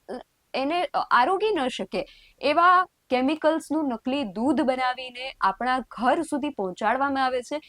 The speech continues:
અને આપણે અજાણતા જ આ કેમિકલને આરોગી રહ્યા છીએ. અને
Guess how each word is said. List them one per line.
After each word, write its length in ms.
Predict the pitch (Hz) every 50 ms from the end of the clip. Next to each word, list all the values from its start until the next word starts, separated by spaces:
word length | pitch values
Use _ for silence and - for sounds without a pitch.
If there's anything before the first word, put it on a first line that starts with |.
| - - _ _
અને 240 | - 240 269 294 339 - -
આપણે 420 | 254 247 233 - 285 277 320 -
અજાણતા 640 | - 226 208 196 226 226 240 254 240 _ 277 285 330
જ 80 | 311 269 - - _ _ _
આ 100 | - 269
કેમિકલને 640 | 330 - - 269 247 262 320 349 - 381 381 370 359
આરોગી 520 | 311 233 208 196 190 208 220 208 254 254 240
રહ્યા 300 | - - - 160 156 156
છીએ. 300 | - - 165 156 147 - _ _ _ _ _ _ _ _
અને 440 | - 208 214 226 240 240 240 240